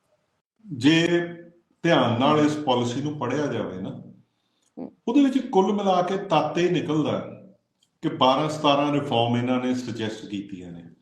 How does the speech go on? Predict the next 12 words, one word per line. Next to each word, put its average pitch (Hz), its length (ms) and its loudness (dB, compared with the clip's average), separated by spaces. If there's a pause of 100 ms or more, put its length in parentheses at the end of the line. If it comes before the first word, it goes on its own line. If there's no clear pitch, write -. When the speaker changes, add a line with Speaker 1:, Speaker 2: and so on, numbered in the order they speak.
(540)
Speaker 1:
ਸਭ 208 220 -2
ਤੋਂ 202 240 0
ਪਹਿਲੀ 185 340 2
ਹੈ 180 120 2
ਲਾਇਸੈਂਸਿੰਗ। 113 800 -2 (340)
ਵੀ 190 80 2
ਜੀ 190 120 2
ਯੂਨੀਫਾਰਮ 196 760 2
ਲਾਇਸੈਂਸ 156 480 0
ਹੋਵੇ, 160 200 0
ਸਾਨੂੰ 170 360 -2
ਮਾਰਕੀਟ 127 480 0